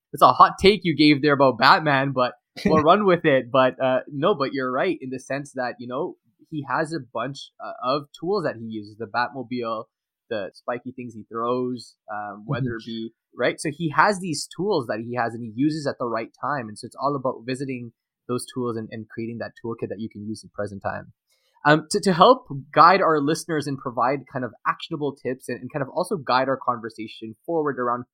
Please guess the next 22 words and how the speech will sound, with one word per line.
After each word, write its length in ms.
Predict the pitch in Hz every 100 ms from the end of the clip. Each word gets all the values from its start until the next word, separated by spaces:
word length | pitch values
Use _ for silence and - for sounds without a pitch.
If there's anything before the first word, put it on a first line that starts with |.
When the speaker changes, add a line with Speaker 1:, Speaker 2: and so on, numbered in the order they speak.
| _ _
Speaker 1:
positive 420 | - 123 127 123 113
emotions, 600 | 110 107 135 190 170 - _ _ -
we 100 | 165
have 140 | 190
been 160 | 180 165
framing 440 | - 202 226 226 139 127
discussions 540 | 139 - 160 165 147 -
around 300 | 135 135 120
different 260 | 131 123 -
articles. 600 | 107 104 - - - _ _ _ _
Um, 160 | 123 131
so 140 | 151
today 320 | 143 165 180 185
we 120 | 175
wanted 320 | 143 151 160
to 80 | 147
tackle 380 | 139 131 143 131
an 100 | 131
interesting 500 | 185 196 - 151 139
one 160 | 139
around 300 | 131 123 127
self-reflection, 840 | - 117 120 - 185 - 175 147